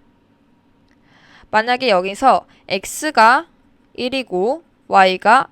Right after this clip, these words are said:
일이라고 해보겠습니다. 그렇다면 절대값 x 더하기 절대값 y는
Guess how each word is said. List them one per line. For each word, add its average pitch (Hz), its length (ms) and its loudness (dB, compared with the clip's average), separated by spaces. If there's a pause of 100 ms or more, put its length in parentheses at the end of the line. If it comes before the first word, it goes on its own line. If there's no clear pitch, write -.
(120)
일이라고 277 420 0
해보겠습니다. 262 680 -6 (960)
그렇다면 285 600 2
절대값 208 720 2
x 262 440 -4
더하기 247 580 0 (2000)
절대값 220 500 -4
y는 180 520 -4